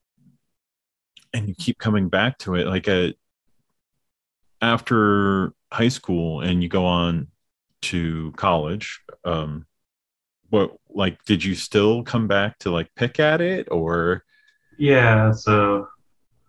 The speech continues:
Speaker 2: definitely mudded a lot while I was in college. Uh,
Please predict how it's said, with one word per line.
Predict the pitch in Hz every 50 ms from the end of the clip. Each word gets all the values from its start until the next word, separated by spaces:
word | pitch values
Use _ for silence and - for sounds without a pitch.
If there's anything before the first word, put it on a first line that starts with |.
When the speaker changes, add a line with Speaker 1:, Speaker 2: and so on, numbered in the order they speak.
| _ _ _ _ _ _ _ _ _ -
Speaker 2:
definitely | 120 131 131 - 123 120 107
mudded | 101 101 101 101 98
a | 92 92
lot | 90 92 90 90 87 90
while | 95 92 90
I | 92
was | 92 -
in | 92 92
college. | - 90 82 85 85 82 85 - - - - - - _ _ _ -
Uh, | 90 85 85 82 82 82 82 82 80